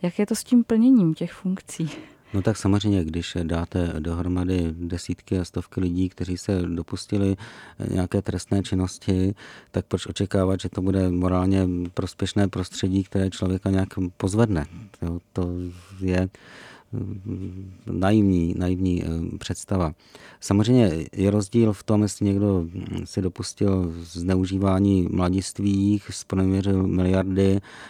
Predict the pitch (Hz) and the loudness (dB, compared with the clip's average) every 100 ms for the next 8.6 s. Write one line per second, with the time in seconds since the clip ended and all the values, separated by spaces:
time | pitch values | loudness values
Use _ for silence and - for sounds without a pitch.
0 | - 98 92 98 98 98 98 95 92 90 | -6 -2 2 2 2 0 2 0 2 2
1 | 95 92 - 98 92 92 - 104 98 95 | 0 0 -2 0 0 -4 -2 2 4 4
2 | 95 92 - - 95 98 95 92 92 92 | 2 -2 -6 -2 0 0 0 -2 0 0
3 | 92 - 92 90 92 - 92 - 98 92 | 0 0 2 2 2 2 0 0 -4 -6
4 | - 104 95 95 95 92 92 92 104 - | -4 0 2 2 2 2 0 -2 -6 -4
5 | 92 - 98 95 - 90 85 95 95 90 | -4 0 2 2 0 -4 -2 0 0 -2
6 | - 104 92 - - - 92 - 95 98 | 0 0 0 -2 -6 -4 -4 -2 2 4
7 | 101 87 - 90 85 - 92 87 - - | 4 2 -2 -6 -6 -4 -4 -4 -6 -14
8 | - - - - - 95 | -14 -14 -16 -8 0 0